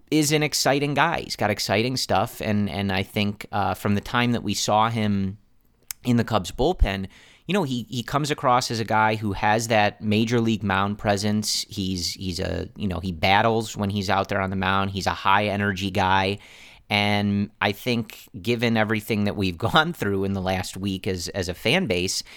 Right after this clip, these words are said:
it's nice to have something new to look forward to. We've been digging into Alzolay. We'll talk about Alzolay's start against the White Sox, which was a really good one. Uh, but it's, you know, each time we kinda get a new guy to take a look at and see, like, okay, let's, let's see what,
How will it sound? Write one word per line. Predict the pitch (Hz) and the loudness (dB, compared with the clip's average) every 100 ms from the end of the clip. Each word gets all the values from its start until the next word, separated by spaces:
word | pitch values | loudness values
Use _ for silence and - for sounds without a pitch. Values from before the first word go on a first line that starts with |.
| - - | -16 -4
it's | 143 - | -4 0
nice | 135 143 - | 0 0 0
to | 135 | -2
have | 120 117 113 | 2 2 0
something | - 113 113 104 101 | -2 -2 -2 0 0
new | 101 107 110 | 2 0 0
to | 110 - 107 107 104 | -4 -4 -2 0 0
look | 110 110 | 0 0
forward | - 151 190 - | 0 0 2 -2
to. | 101 | -2
We've | 107 | -2
been | 127 117 | 0 0
digging | 113 113 | 0 0
into | 110 113 113 | 0 -2 -4
Alzolay. | 98 98 95 95 101 95 | -2 -2 -2 -2 -2 -2
We'll | 107 | -2
talk | - 98 | 0 0
about | 104 101 - | 2 2 4
Alzolay's | 95 98 95 92 | 2 2 2 0
start | - 98 | 0 0
against | 95 95 - | 0 -2 -2
the | 95 | 0
White | 92 92 | 0 0
Sox, | - 95 - | 0 0 0
which | 98 - | -4 -4
was | 92 | -2
a | 92 | 0
really | 92 92 | 2 2
good | 85 123 143 | 2 2 4
one. | 104 92 - - - - | 4 2 -4 -18 -12 0
Uh, | 104 95 | 2 4
but | 120 | 4
it's, | 120 - - | 2 0 -6
you | 170 | 0
know, | 170 98 | 2 0
each | - 156 151 - | -2 -4 -2 0
time | 147 139 | 0 0
we | 131 | 0
kinda | - 127 | 0 2
get | 113 110 | 2 4
a | |
new | 104 113 113 | 6 4 4
guy | 113 120 123 107 | 6 6 6 4
to | 101 - 104 | 0 0 0
take | 98 131 117 | 2 -2 0
a | 101 | 2
look | 104 127 | 2 2
at | 95 90 | 0 0
and | 92 95 | -2 -2
see, | - 156 | -2 2
like, | 101 95 | 2 0
okay, | 120 208 - | 0 0 0
let's, | - 104 - | -2 -2 -2
let's | 95 107 | -4 -2
see | - 104 120 | -2 0 2
what, | 120 120 | 2 2